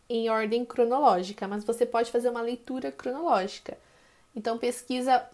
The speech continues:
o primeiro fato até o último fato e você vai ter essa compreensão do começo ao fim da Bíblia. Você também pode fazer uma leitura simultânea de vários livros ao mesmo tempo. Eu gosto muito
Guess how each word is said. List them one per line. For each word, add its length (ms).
o 60
primeiro 360
fato 500
até 160
o 40
último 340
fato 540
e 120
você 220
vai 120
ter 140
essa 220
compreensão 760
do 100
começo 920
ao 220
fim 360
da 120
Bíblia. 520
Você 80
também 260
pode 240
fazer 200
uma 120
leitura 380
simultânea 800
de 140
vários 360
livros 380
ao 120
mesmo 340
tempo. 580
Eu 120
gosto 300
muito 480